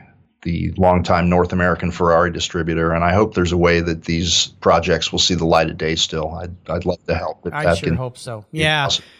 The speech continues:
Speaker 2: Our thoughts out to his family, his children, and, and all of his friends and all of his fans, uh, for the great David Bull. Let's take one last short break here. When we come back, we're gonna go on the ultimate drive before we say goodbye, so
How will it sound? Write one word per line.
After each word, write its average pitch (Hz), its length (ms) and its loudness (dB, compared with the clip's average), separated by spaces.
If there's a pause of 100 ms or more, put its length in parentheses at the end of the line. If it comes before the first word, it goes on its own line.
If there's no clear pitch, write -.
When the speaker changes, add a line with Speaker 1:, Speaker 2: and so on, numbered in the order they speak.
(260)
Speaker 2:
Our 147 80 -10
thoughts 160 360 0
out 147 220 0
to 143 160 -4
his 131 160 -6
family, 139 460 -4
his 117 80 -8
children, 127 580 -10
and, 117 180 -16
and 117 220 -14
all 120 220 -8
of 117 40 -10
his 113 120 -12
friends 120 340 -10
and 117 100 -10
all 113 120 -8
of 110 40 -12
his 110 140 -12
fans, 117 540 -14
uh, 110 280 -12 (140)
for 117 100 -12
the 113 120 -10
great 107 260 -14
David 104 300 -16
Bull. 107 420 -16
Let's 247 140 -4
take 247 240 0
one 202 240 0
last 180 320 0
short 170 280 -2
break 165 240 0
here. 151 200 -4
When 147 60 -4
we 147 60 -4
come 156 200 -6
back, 147 280 -2
we're 254 80 -10
gonna 277 140 -2
go 262 140 4
on 269 60 -2
the 269 100 0
ultimate 254 320 -2
drive 226 340 2
before 196 260 -4
we 190 120 0
say 196 180 -2
goodbye, 185 380 2
so 139 320 -4